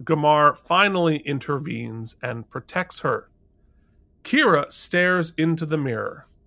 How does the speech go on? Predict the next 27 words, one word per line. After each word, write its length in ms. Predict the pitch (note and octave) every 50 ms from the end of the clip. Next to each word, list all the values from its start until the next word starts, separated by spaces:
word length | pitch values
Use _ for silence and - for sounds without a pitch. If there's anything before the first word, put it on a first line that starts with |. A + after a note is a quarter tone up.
| _ _ _ _ _ _
Is 180 | - D#3+ D#3+ E3
it 120 | A#3 A3
true? 420 | - - A3+ A#3+ C4+ D#4+ E4+ E4 - _ _ _ _ _ _ _ _ _
Does 220 | - E3+ F#3+ A3 G#3+
she 200 | - - C#4 C#4
see 400 | A#3 - - - B3+ C4 C4+ C#4+
or 200 | - - A#3 B3+
fear, 580 | A#3 - - A#3 A#3 B3 C4+ C#4+ D#4 D#4+ D#4 - _ _ _ _ _ _
or 100 | - A#3+
does 220 | G3 A#3+ C4 B3 -
she 140 | - C4
smash 480 | G#3+ - - G3+ F#3+ F#3 F#3 F3 - - -
the 140 | D3+ D3 D3+
mirror? 460 | D3 C3 A#2 A2+ A2 A2 G#2+ G2 - _ _ _ _ _ _ _ _ _ _ _ _ _ _ _ _ _ -
Uh, 260 | F#3 F3+ E3+ D#3 - - _
spoiler 500 | - - - - G#3 F#3+ E3+ D#3 C3+ C3+
alert, 340 | C3 B2 B2 A#2+ A#2 - _ _
she 200 | - - - A#3+ F#3
smashes 460 | - E3+ F#3 E3 D3 B2+ B2 C3 A#2
that 180 | A#2+ A#2 A2 A2+
mirror. 320 | A#2 A2+ - - - - _ _ _ _ _ _ _ _ _ _ _ _ _ _ _ _ _ _ _ _ _
As 320 | D3+ C#3+ C#3 C3+ C3 B2+ - _ _
well 420 | - C#3 C3+ C3 B2 A#2 A#2 - -
she 300 | - - - B2 B2 B2
should. 440 | A#2 - - - F3 F3+ C#3+ A#2+ - - _ _ _ _ _ _ _ _ _ _ _ _ _ _ _ _ _ _ _ _ _ _ _ _ _ _ _ _
Gamar 460 | - F3 G3+ A#3 C#4 C#4 C#4 C4 A3+ -
realizes 1000 | D3 C3+ C#3+ C3+ C3 B2 A#2 A2 A2+ G#2+ G#2 A2+ A2 G#2+ G#2+ G#2+ - - -